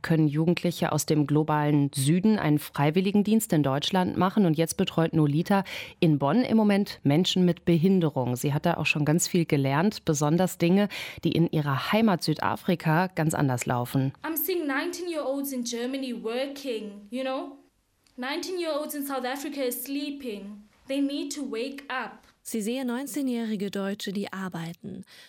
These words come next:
Speaker 3: Neunzehnjährige in Südafrika würden schlafen. Und die müssen aufwachen.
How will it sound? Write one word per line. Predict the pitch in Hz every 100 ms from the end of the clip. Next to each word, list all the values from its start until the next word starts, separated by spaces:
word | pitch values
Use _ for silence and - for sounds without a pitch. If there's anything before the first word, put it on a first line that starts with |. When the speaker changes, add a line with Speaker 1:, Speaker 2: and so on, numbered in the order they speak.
| _
Speaker 3:
Neunzehnjährige | 208 214 208 208 202 196 190 185
in | 196 185
Südafrika | 185 - 262 220 202 196 170
würden | 170 196
schlafen. | - 233 208 - - - - - -
Und | 196 185
die | 254 302
müssen | 240 233 226 214
aufwachen. | 185 170 - 208 - - 220